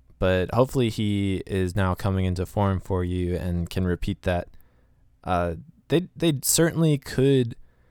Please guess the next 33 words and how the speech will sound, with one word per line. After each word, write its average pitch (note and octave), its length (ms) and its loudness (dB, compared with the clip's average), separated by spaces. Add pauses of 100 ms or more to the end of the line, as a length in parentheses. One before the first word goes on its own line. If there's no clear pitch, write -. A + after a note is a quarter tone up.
(300)
make A2 240 -2
some G#2+ 240 0
noise G2 500 2
and F#2+ 300 -2
win G2+ 140 2
a F#2 40 2
wild F2+ 300 2
card F2 240 -4
spot. E2+ 400 -4
Like G2+ 200 -4
I G2 60 4
said, F#2+ 280 -2
the G2 60 -2
Dodgers F#2 520 0
are F#2 80 0
sitting F2+ 600 0 (220)
happily G2 500 -2
and F2+ 140 -2
firmly F#2 420 0
and F2 100 -4
comfortably F#2 520 -2
on E2+ 140 -2
top. F2+ 400 -2 (640)
But G2+ 180 -2
there's C#3+ 180 2
another D3 300 2
team G#2+ 200 0
in G2 120 0
California F#2 580 0
that F2+ 180 -2
I G2 180 2
really G2 380 2
like F2+ 460 -2